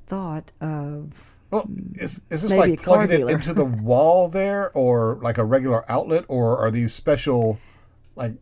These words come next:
Speaker 2: charging bars
Speaker 1: In other
Speaker 2: with power
Speaker 1: words,
Speaker 2: strips or something?
Speaker 1: I guess, in other words, don't use theirs. Have your own charger and U S B cord and use an electrical outlet. Don't use whatever they offer,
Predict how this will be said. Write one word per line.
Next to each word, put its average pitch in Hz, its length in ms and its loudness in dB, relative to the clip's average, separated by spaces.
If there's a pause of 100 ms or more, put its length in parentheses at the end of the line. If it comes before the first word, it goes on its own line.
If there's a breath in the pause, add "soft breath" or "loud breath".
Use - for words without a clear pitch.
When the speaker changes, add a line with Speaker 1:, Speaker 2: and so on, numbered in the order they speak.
(140)
Speaker 2:
charging 131 520 2
bars 117 140 6
Speaker 1:
In 214 80 8
other 233 180 6
Speaker 2:
with 196 260 4
power 185 120 4
Speaker 1:
words, 113 140 -2
Speaker 2:
strips - 320 -14
or 98 60 -12
something? 90 300 -8
Speaker 1:
I 180 140 4
guess, 208 420 0
in 196 100 2
other 196 160 2
words, 180 320 0
don't 185 380 2
use 165 320 0
theirs. 180 480 2
Have 165 220 0
your 165 200 0
own 214 260 4
charger 196 480 2
and 175 240 2
U 175 140 4
S 165 160 0
B 208 220 -2
cord 139 460 -4 (260 soft breath)
and 185 180 4
use 170 180 4
an 170 60 -2
electrical 185 540 -2
outlet. 113 440 -12 (460 soft breath)
Don't 196 320 4
use 214 460 2
whatever 170 580 2
they 185 320 2
offer, 214 460 0